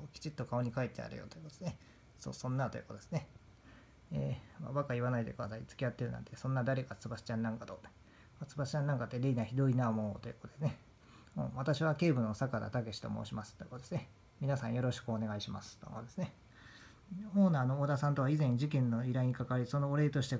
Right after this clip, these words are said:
今ここに招待してもらいました」ということですね。「あ、どうだ、みんな本物の警部さんの生の話が聞けるなんて貴重なことだと思ってここへお呼びしたんだ」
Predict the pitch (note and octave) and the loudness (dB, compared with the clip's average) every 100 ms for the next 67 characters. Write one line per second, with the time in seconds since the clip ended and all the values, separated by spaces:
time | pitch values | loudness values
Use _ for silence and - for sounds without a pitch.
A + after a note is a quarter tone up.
0 | - C#3 C3 - B2+ B2 C#3 A#2+ A2 - | 0 2 2 2 0 2 2 0 -2 -2
1 | A#2 A2+ A2+ A2+ A2+ G#2 B2+ C#3+ C3+ F3+ | 0 2 2 0 -2 -8 -10 -12 -6 0
2 | - - - - - - - C#3 D3+ E3+ | 0 -2 -20 -20 -20 -12 -4 -4 0 2
3 | C3 B2+ C3+ B2+ C#3+ C#3+ C#3+ C3+ D#3 A#2+ | 4 4 4 6 6 6 4 4 4 4
4 | A2+ A2+ A#2 - - - C#3 C3 A#2+ G#2 | 2 0 -2 -4 -12 -6 0 2 2 0
5 | A#2 B2 A2+ - B2+ A#2+ G#2+ A#2 A2+ - | -2 -4 -6 -2 0 2 0 -2 -6 0
6 | C#3 B2+ C3+ B2+ A#2+ G#2 G#2+ G#2+ A2 A2 | 4 4 2 -2 -2 -2 -2 -4 -4 -6
7 | B2 A#2 B2+ B2+ B2 B2 - A2+ G#2+ | -2 -2 0 0 0 0 0 -2 -2